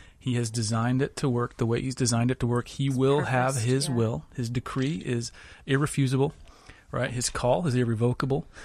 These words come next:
Speaker 1: Uh, what he decides is unchangeable in many ways.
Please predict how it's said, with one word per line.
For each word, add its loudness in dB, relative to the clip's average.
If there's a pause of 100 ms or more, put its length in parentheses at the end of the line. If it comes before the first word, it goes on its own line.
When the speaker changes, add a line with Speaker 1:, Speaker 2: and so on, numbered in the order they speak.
(200)
Speaker 1:
Uh, -4
what -2
he 0
decides 2 (140)
is 0
unchangeable 2 (160)
in 2
many 2
ways. 2